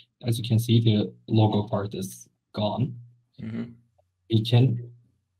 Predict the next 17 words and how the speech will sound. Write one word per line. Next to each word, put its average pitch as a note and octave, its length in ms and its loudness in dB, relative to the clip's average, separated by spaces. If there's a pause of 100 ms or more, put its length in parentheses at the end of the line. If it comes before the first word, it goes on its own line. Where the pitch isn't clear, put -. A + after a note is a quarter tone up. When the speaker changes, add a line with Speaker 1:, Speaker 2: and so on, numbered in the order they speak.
(580)
Speaker 1:
create A2+ 300 4
a A#2+ 80 2
file, A#2+ 340 4 (220)
and A2 380 8 (260)
it A#2+ 140 -4
automatically C#3 680 2
handles - 600 4 (920)
temporary A#2 520 10
file A2 460 2
upload D#3 300 0 (880)
and G2+ 480 6 (160)
deleting B2+ 480 6
that E3 220 2
temporary D#3+ 500 0
file D#3+ 360 6
and B2 180 6
moving A#2 460 6